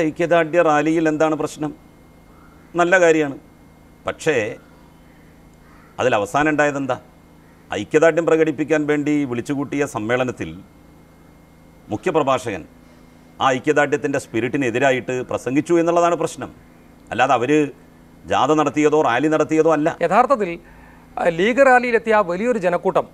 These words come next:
Speaker 2: ആ, സി പി എമ്മിനെ ഭയപ്പെടുത്തിയോ അല്ലെങ്കിൽ പ്രലോഭിപ്പിച്ചോ? എന്താ സംഭവിച്ചത്?
Speaker 1: ഒരിക്കലുമല്ല. ലീഗ് നടത്തിയ ഒരു റാലി സി പി ഐ എമ്മിനെ ഭയപ്പെടുത്തേണ്ട യാതൊരു കാര്യവുമില്ല.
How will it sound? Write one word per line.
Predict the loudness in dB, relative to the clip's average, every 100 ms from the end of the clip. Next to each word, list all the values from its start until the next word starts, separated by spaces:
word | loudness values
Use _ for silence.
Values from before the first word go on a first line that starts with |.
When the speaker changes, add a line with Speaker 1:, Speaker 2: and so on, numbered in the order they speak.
| -20 -20 -20 -20 -10
Speaker 2:
ആ, | -8 -6
സി | -8 -4
പി | -2
എമ്മിനെ | 0 0 -2 -6 -20 -20 -20 -20 -20 -16 -4
ഭയപ്പെടുത്തിയോ | -2 0 -2 -2 0
അല്ലെങ്കിൽ | 0 0 -2 -4 -12 -4
പ്രലോഭിപ്പിച്ചോ? | 2 4 4 0 -6 -8 -4
എന്താ | -2 -2
സംഭവിച്ചത്? | -2 -6 -8 -12 -16 -20 -18 -6
Speaker 1:
ഒരിക്കലുമല്ല. | -4 -2 0 0 0 -2 -8 -14 -20 -20 -20 -20 -20 -20 -20 -20 -20 -10 -4
ലീഗ് | -2 -2 -2 0 2 2 0
നടത്തിയ | -2 -2 0 0
ഒരു | 0 -2
റാലി | -2 -2 -4 -8 -14 -20 -20 -16
സി | -8 -8 -6
പി | -2
ഐ | -2 -2
എമ്മിനെ | -4 -4
ഭയപ്പെടുത്തേണ്ട | -4 -4 -4 -4 -6 -4 -4
യാതൊരു | -4 -6 -8
കാര്യവുമില്ല. | -8 -10 -14